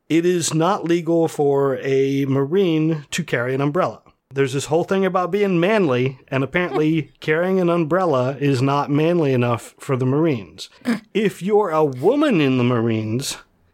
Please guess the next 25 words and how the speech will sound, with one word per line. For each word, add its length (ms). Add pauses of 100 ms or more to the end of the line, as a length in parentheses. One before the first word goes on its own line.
there 200
are 120
strict 400
rules 360
on 100
how 220
you 180
can 160
carry 340
an 80
umbrella 440
and 180
what 140
type 240
of 120
umbrella 400
you 140
can 160
carry 340
and 120
use. 400 (200)
If 220
you're 120
a 60
guy, 500